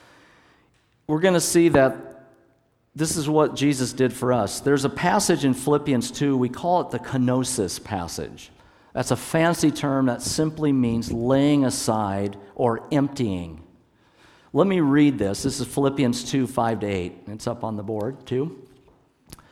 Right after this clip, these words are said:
"In your relationships with one another, have the same mindset as Christ Jesus, who, being in very nature God, did not consider equality with God something to be used for his own advantage."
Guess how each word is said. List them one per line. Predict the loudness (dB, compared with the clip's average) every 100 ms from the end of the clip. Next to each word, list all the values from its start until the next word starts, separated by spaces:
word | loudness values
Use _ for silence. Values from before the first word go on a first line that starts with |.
| -20 -20 -20 -20 _ 0
"In | 2 4
your | 6
relationships | 6 6 2 -2 -2 -2 -4 -4
with | -4
one | 0 2 2
another, | 2 0 0
have | -2
the | -2
same | 0 2 2 0 0
mindset | 0 0 0 -2 -2
as | -4
Christ | -6 -4 -4 -4
Jesus, | -6 -6 -6 -12 -14 -18 -20 _ _ _ _ _ _ 2
who, | 4 6
being | 4 2 2
in | 0
very | 2 2 4
nature | 2 0 -2
God, | -2 2 2
did | 0 -2
not | -2 -4
consider | -6 -4 -2 -2
equality | -2 0 2 2 0
with | -4 -4
God | -2 0 0 -4 -14 -20
something | -6 0 0 0 -2 -2
to | -6
be | -6
used | -4 -2 -2 -4
for | -4
his | -4 -2
own | -4 -4
advantage." | -6 -6 -6 -8 -12 -18